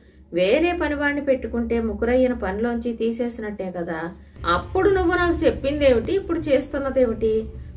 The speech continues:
ఊరందరిలో మంచివాడివని, పెద్ద మనిషివని పేరు పొందిన నువ్వెలా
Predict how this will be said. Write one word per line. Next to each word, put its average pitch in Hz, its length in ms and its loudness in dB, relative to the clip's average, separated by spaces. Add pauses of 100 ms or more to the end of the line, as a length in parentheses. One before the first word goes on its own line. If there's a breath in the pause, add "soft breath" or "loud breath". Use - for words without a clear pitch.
(100)
ఊరందరిలో 349 760 4
మంచివాడివని, 240 960 0
పెద్ద 208 260 -2
మనిషివని 214 580 0
పేరు 185 320 2
పొందిన 208 460 -2
నువ్వెలా 180 640 0